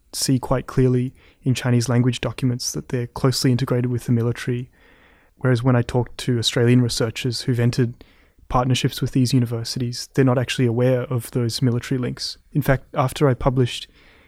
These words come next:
Picking Flowers, Making Honey, one European researcher reached out to me and wanted to sort of learn more about my methodology so that he could take a look at what was happening in his university.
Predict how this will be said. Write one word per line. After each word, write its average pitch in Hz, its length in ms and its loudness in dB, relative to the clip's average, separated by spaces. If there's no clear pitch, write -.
Picking 131 260 4
Flowers, 123 280 0
Making 123 300 2
Honey, 127 420 2
one 135 220 6
European 127 480 6
researcher 120 480 -2
reached 117 320 -2
out 120 200 -4
to 139 100 -2
me 117 180 2
and 120 180 -6
wanted 123 360 2
to 131 100 -6
sort 127 180 -2
of 113 180 -4
learn 127 260 4
more 123 160 6
about 120 200 0
my 123 120 2
methodology 120 680 0
so - 180 -4
that 127 180 0
he 123 140 -2
could 127 340 -2
take 131 180 0
a 135 40 2
look 127 180 0
at 143 60 -2
what 127 100 -2
was 117 100 -4
happening 123 320 -2
in 113 100 -2
his 139 200 -2
university. 131 600 0